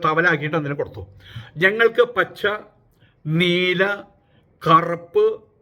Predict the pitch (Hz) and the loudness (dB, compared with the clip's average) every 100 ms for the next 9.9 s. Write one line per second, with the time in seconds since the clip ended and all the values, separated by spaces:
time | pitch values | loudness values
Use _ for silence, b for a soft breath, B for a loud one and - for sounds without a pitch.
0 | _ _ 160 165 196 170 165 175 170 208 | _ _ 0 0 0 -4 -4 -4 0 0
1 | 226 156 165 160 139 139 139 120 113 120 | 0 -4 -6 -6 -6 -4 -2 -2 -6 -12
2 | 120 123 131 143 139 117 123 113 117 101 | -14 -12 -10 -8 -8 -8 -8 -8 -8 -8
3 | - 95 - _ _ B B 196 220 208 | -10 -18 -20 _ _ B B 4 4 4
4 | 190 196 160 151 147 135 127 120 120 110 | 2 0 -4 -6 -6 -6 -8 -10 -10 -10
5 | 113 B B 254 262 214 160 135 139 147 | -12 B B 0 4 4 2 -2 -2 -2
6 | 147 - 143 127 113 110 110 117 87 80 | -6 -4 0 0 -2 -8 -8 -10 -10 -16
7 | - _ _ _ _ _ _ _ _ _ | -20 _ _ _ _ _ _ _ _ _
8 | _ _ _ _ _ _ _ _ _ _ | _ _ _ _ _ _ _ _ _ _
9 | _ B B 190 208 240 233 240 | _ B B 2 2 2 2 2